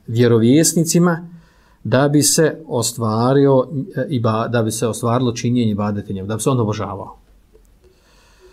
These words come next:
Znači, to je opće značenje, što se din, znači, odnosi i na, a, na, na, na, na vjere,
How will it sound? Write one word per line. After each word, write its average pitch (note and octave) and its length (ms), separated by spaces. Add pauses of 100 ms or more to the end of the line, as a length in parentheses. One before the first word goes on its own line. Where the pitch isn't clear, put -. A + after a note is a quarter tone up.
(500)
Znači, - 260
to C#3 60
je B2 40
opće B2 220
značenje, A#2+ 440
što A#2+ 180
se A#2 120
din, C3+ 160
znači, B2 220
odnosi D#3 420 (140)
i C#3+ 180
na, B2 320
a, A2 380 (260)
na, G#2+ 340
na, A2+ 400
na, G#2+ 400 (680)
na A2+ 180
vjere, C3 480